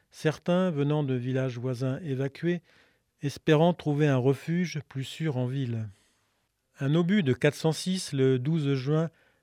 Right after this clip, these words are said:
avait décapité le clocher de l'église Saint-Pierre. Caen, la ville aux cent clochers,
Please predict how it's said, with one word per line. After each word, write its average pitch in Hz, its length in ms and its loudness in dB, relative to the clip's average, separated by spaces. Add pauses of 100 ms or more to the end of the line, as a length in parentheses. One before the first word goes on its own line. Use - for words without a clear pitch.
(140)
avait 135 280 2
décapité 160 640 2
le 143 140 4
clocher 143 440 -2
de 131 120 -2
l'église 127 380 -2
Saint-Pierre. 113 640 -6 (760)
Caen, 165 260 2 (380)
la 127 180 -2
ville 147 240 -2
aux 131 80 0
cent 160 240 -4
clochers, 151 500 -6